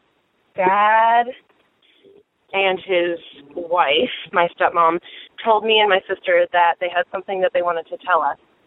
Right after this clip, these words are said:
And specifically, my stepmom wanted to tell us because she said that she felt that this information was keeping her from feeling close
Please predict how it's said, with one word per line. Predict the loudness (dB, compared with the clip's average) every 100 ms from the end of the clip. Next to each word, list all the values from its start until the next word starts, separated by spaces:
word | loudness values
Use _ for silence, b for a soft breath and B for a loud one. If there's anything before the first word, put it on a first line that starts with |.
| _ _ _ _ -6
And | -2 0 -2 -4
specifically, | -2 0 0 0 0
my | 0 0
stepmom | 0 2 0
wanted | 0 -2
to | -2
tell | -2
us | -2 -4
because | -10 -8 -10
she | -8
said | -6 -4
that | -6 -8
she | -4
felt | -2 0 0
that | -4 -4
this | -4
information | -2 0 0 0 0 -4 -4 _ _ _ -2
was | -2 -2 -10
keeping | -2 0 0
her | 0 0 0
from | -6 -4
feeling | 0 0 0
close | -4 -2 -2